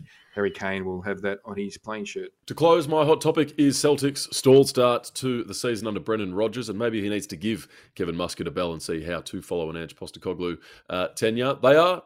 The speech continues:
Speaker 2: top of the league after three games, so, uh, on that measure, perhaps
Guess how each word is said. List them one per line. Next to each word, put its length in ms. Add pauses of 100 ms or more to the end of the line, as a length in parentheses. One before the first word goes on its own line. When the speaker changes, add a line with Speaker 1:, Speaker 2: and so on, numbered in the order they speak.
(120)
Speaker 2:
top 120
of 40
the 80
league 220
after 200
three 200
games, 340
so, 280 (380)
uh, 320 (100)
on 140
that 160
measure, 400 (240)
perhaps 320